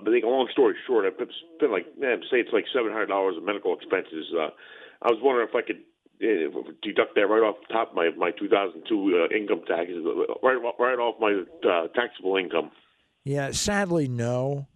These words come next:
Speaker 2: Uh, there's, there's two things that are gonna make that difficult for you. Uh, number one,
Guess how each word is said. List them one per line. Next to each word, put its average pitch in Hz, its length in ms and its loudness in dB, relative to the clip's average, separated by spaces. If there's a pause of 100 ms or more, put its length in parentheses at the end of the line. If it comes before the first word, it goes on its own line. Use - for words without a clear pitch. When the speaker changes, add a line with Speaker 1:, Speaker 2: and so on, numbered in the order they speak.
(500)
Speaker 2:
Uh, 131 180 -2
there's, 127 380 -4
there's 123 240 -2
two 202 180 2
things 156 320 -2
that 127 140 0
are 127 80 -2
gonna 120 180 -4
make 123 220 -6
that 120 240 -4
difficult 127 500 -2
for 123 260 -2
you. 127 600 -2 (380)
Uh, 131 260 -4
number 139 320 -2
one, 135 560 -2